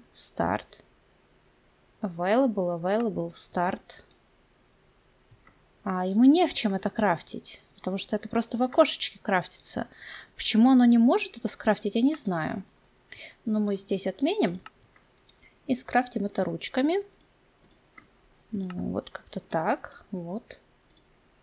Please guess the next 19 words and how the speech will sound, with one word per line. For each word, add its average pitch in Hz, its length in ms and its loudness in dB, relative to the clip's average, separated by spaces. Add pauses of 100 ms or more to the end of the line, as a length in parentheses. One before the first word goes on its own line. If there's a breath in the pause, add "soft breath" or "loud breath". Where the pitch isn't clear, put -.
(640)
А 208 80 -2
зачем 269 300 4
я 214 120 10
это 185 160 0
делала 175 340 0
вообще 170 300 -4
через 170 400 -4
автокрафт? 170 760 -6 (1300)
Кто, 269 320 4
кто, 269 760 4
кто 302 320 6
может 254 300 8
понять 226 540 6 (680)
логику 202 460 2
моих 185 260 0
действий? - 440 -2 (240)
С - 120 0
этим 311 220 4
понятно. 220 340 4